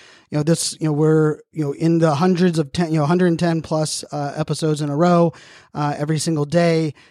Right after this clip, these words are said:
You know, the, the journey has been, you know, for, for so many, right? There's a lot of this, like, you know, aha, you have, like, that aha moment, you kind of welcome into N F Ts. But then there's a lot of other ones where you get your first rug pull and then you get frustrated about, you know, the projects that they're not kind of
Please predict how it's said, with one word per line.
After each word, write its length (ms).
You 100
know, 60
the, 280
the 140
journey 400
has 160
been, 540
you 80
know, 160
for, 400
for 220
so 220
many, 260
right? 200
There's 160
a 60
lot 160
of 60
this, 200
like, 260
you 80
know, 160
aha, 480
you 160
have, 160
like, 140
that 120
aha 360
moment, 320
you 80
kind 120
of 300
welcome 340
into 300
N 80
F 140
Ts. 420
But 80
then 180
there's 140
a 80
lot 160
of 100
other 240
ones 300
where 100
you 140
get 180
your 120
first 280
rug 240
pull 280
and 60
then 80
you 100
get 160
frustrated 560
about, 340
you 100
know, 60
the 100
projects 440
that 260
they're 140
not 180
kind 160
of 140